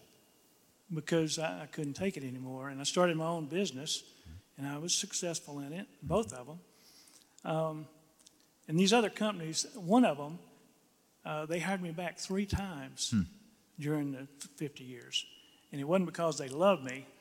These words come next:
Speaker 1: it was 'cause I got the job done.
Speaker 2: <laughs> Okay, right.
Speaker 1: And, uh, but in my, having my own business, I could control everything, and I could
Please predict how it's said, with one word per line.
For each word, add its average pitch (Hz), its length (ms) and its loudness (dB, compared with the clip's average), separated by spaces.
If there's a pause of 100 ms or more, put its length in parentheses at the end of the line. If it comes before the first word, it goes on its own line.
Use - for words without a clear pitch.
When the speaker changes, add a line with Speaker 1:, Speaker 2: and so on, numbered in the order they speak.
(140)
Speaker 1:
it 165 60 -6
was 147 120 -2
'cause 156 180 -2
I 143 140 -4
got 135 180 -8
the - 80 -14
job 165 340 -2
done. 120 340 -14
Speaker 2:
<laughs> - 80 -12
Okay, 85 280 -6 (400)
right. 147 160 -4
Speaker 1:
And, 156 200 2
uh, 139 200 -6 (760)
but 160 160 2
in 160 140 0
my, 147 80 0
having 185 320 2
my 165 80 0
own 165 220 0
business, 147 420 2
I 156 120 -2
could 139 200 -10 (480)
control 185 520 4
everything, 180 720 -4 (560)
and 156 180 -2
I 143 80 -4
could 143 200 -10